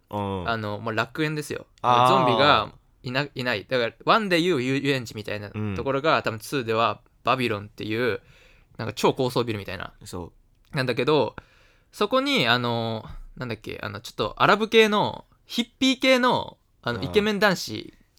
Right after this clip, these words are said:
Speaker 2: が途中出てくるんだけど、
Speaker 1: あいつね。
Speaker 2: その子に、そのリトルロックちゃん、アビゲイル・プレスリンが、
Speaker 1: うん。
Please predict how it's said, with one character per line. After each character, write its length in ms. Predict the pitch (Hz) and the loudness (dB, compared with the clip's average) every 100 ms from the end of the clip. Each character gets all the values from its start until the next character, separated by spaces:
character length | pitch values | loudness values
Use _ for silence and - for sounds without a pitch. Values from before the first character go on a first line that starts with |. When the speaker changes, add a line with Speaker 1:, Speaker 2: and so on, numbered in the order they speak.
| _ | _
Speaker 2:
が 140 | - 123 | -6 -6
途 100 | 135 | -4
中 140 | 139 | 0
出 100 | 131 | 0
て 80 | 156 | 0
く 80 | 117 | -2
る 80 | |
ん 40 | 107 | -6
だ 80 | 104 | -4
け 100 | 107 | -2
ど、 280 | 101 - - | -2 -4 -10
Speaker 1:
あ 100 | 98 | -12
い 80 | 95 | -10
つ 100 | 92 | -6
ね。 280 | 104 135 131 | -4 -4 -4
Speaker 2:
そ 60 | |
の 180 | 220 - - _ | -2 -2 -4 _
子 140 | - 185 | -4 -2
に、 460 | 190 214 151 98 - | 0 0 0 -4 -6
そ 120 | 117 | -6
の 60 | |
リ 120 | 110 131 | -4 -2
ト 100 | 175 | -2
ル 80 | |
ロ 80 | 180 | -2
ッ 20 | |
ク 140 | 180 - | -4 -8
ち 120 | - | -8
ゃ 100 | 78 | -8
ん、 100 | - _ _ _ _ _ _ _ | -10 _ _ _ _ _ _ _
ア 100 | - | -8
ビ 120 | 123 147 | -2 0
ゲ 80 | |
イ 20 | 151 | 0
ル・ 80 | |
プ 80 | 147 | 2
レ 80 | 151 | 0
ス 80 | 139 | 0
リ 80 | 113 | -2
ン 60 | |
が、 240 | 120 135 101 | 4 6 6
Speaker 1:
う 40 | |
ん。 200 | 90 80 | 0 -8